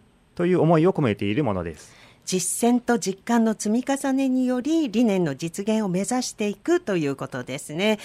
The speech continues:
Speaker 2: えー、具体的にどのような取り組みを進めていくのでしょうか？
Speaker 1: はい。計画の基本理念は三つあります。まず一つ目は、発生抑制の行動促進です。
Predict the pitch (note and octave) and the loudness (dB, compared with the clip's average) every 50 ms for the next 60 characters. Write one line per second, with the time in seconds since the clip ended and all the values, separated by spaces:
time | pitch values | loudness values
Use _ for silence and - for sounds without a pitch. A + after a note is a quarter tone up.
0 | - - - - - - E3 E3 D#3 F#3 F#3 A#3+ A#3 A3+ - A3 - A3 G#3 G3+ | -10 -16 -16 -10 -2 0 2 2 2 2 2 2 2 2 2 0 0 2 2 2
1 | G3 F#3+ G3 A3 D4 E4+ E4+ F4 E4+ C4 A3 F#3+ F3+ F3 - F3 F3 F3+ F3+ - | 2 2 2 4 4 6 6 6 6 4 4 2 0 0 -2 -2 -2 -2 -2 -2
2 | - F3 F3+ F3+ F#3+ F3+ F3 - E3+ - - F3 E3+ E3+ - E3+ E3 - G3+ G3 | 0 0 2 2 0 0 -2 -4 -6 -4 -2 -2 -2 -2 -2 -6 -4 -4 -2 -2
3 | F#3+ F3 E3 D3+ D3 - E3+ D3+ C3+ - - - C#3 B2+ A#2+ - - - - - | -2 -2 -4 -4 -6 -6 -6 -8 -12 -12 -8 -6 -6 -6 -6 -8 -12 -12 -10 -8
4 | A#2+ - - _ _ _ - G3 F#3+ F#3 G3+ G3 G3 - F#3+ F#3+ F#3+ F3+ - F#3 | -8 -8 -12 _ _ _ 4 6 6 6 6 4 4 4 4 4 4 2 2 2
5 | F#3 F3+ F3 F3+ E3+ E3+ D3 A2+ F#2+ F#2 E2+ F2 F2+ A2 A2+ A2 - - - B2+ | 2 4 4 4 4 2 2 2 2 0 -2 -4 -6 -6 -6 -6 -4 0 2 4
6 | A2+ A#2 A2+ A2+ A2+ A2 - - - _ _ _ _ _ _ _ - D#3+ G3+ A3+ | 4 4 2 0 0 -2 -4 -10 -18 _ _ _ _ _ _ _ 2 2 4 4
7 | G3 D#3+ G#2 G2 - - C#3+ B2+ - - C#3 C#3 B2+ B2 B2+ B2 G#2 - _ _ | 4 0 -2 -2 -2 -4 -4 -4 -4 -4 -2 0 2 4 4 4 2 0 _ _
8 | _ - - B2+ A#2+ - - - - F#3 F#3 F3+ F#3+ F#3+ F#3+ - - B2+ A2 A2 | _ -6 -4 -4 -4 -4 -4 -2 0 2 4 4 4 2 0 -2 0 2 2 4
9 | C3 D3 B2+ - - D3 C#3+ C#3 C3+ D3 C#3+ - - A2+ - - - - B2 A#2+ | 2 0 0 0 0 2 2 2 2 0 0 0 -4 -6 -8 -8 -6 -4 -2 -2
10 | G#2 - G#2+ A2 G#2 - - - | -2 -2 0 -2 -2 -2 -4 -14